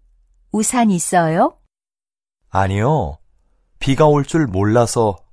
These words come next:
Speaker 2: 안 가져왔어요.
Speaker 1: 참, 지하철역에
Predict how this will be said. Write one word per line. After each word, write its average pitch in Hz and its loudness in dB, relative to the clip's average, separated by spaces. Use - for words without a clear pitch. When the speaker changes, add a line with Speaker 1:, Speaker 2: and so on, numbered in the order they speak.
Speaker 2:
안 101 0
가져왔어요. 92 -2
Speaker 1:
참, 269 -2
지하철역에 214 0